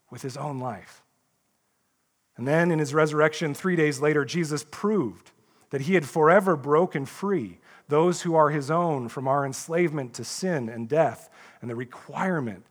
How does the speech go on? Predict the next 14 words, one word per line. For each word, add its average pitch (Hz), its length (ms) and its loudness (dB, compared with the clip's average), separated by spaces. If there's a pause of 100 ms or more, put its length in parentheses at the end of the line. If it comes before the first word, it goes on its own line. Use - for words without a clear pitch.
(440)
that 107 80 -14
we 135 140 -6
serve 165 680 -2
the 123 100 -8
passions 147 560 -4
of 131 140 -6
our 123 100 -2
flesh 117 640 -6 (400)
and 117 100 -12
the 117 40 -8
desires 113 580 -6
of 104 100 -12
our 104 80 -8
bodies. 80 540 -18